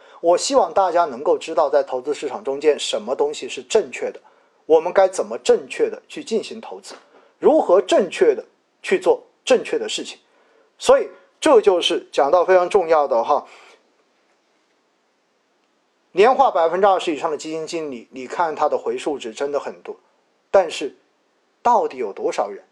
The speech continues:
能够伴随这些基金经理一直拿到最后呢？所以我一直给大家灌输的是，如果大家自己的投资能够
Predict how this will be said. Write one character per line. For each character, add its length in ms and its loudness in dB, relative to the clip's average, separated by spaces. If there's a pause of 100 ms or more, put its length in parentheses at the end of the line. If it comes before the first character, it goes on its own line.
(180)
能 260 -8
够 160 2
伴 280 -2
随 160 -10
这 140 -8
些 120 -12
基 180 -20
金 200 -16
经 240 -14
理 140 -18 (180)
一 240 -6
直 360 -16 (160)
拿 220 -14
到 160 0
最 180 -4
后 160 -8
呢？ 100 -18 (560)
所 180 4
以 120 2
我 200 2
一 160 -6
直 120 -10
给 100 -4
大 180 0
家 120 -4
灌 240 0
输 180 -6
的 140 -4
是， 180 -6 (480)
如 400 0
果 340 -4
大 280 0
家 320 -2 (120)
自 420 -8
己 180 -18
的 160 -8
投 260 -10
资 280 -12 (260)
能 420 -6
够 320 2